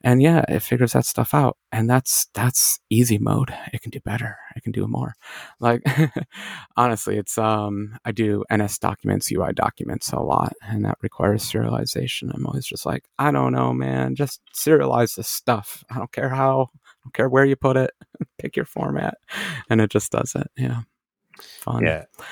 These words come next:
Speaker 2: It's, it's really kind of bananas in general. I do,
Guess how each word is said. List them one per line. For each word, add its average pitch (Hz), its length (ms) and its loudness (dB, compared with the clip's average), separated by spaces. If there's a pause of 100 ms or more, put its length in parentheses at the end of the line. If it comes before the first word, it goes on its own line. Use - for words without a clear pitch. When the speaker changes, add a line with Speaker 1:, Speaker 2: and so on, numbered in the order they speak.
Speaker 2:
It's, 127 220 0 (420)
it's - 100 -8
really 143 380 4 (200)
kind 104 140 0
of 82 140 -6
bananas 87 580 -4
in 85 100 -10
general. 92 300 0
I 95 120 0
do, 127 320 -2